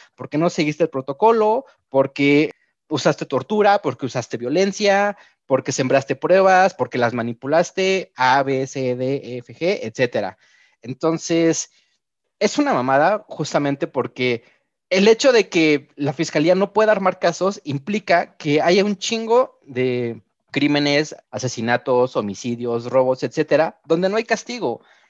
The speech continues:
Y pues, obviamente, si no hay castigo, pues, güey, pues la gente lo va a seguir haciendo, la gente, pues, no va a aprender, bueno, si es que de alguna <laughs> manera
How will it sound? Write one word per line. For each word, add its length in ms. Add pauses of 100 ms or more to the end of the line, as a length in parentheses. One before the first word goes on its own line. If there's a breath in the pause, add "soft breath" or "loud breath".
(160 soft breath)
Y 80
pues, 360 (100)
obviamente, 680
si 100
no 120
hay 80
castigo, 600
pues, 340
güey, 260
pues 200
la 140
gente 260
lo 140
va 80
a 40
seguir 280
haciendo, 840
la 120
gente, 580 (360 soft breath)
pues, 180
no 220
va 100
a 20
aprender, 800 (260)
bueno, 220
si 140
es 100
que 100
de 80
alguna 240
<laughs> 0
manera 540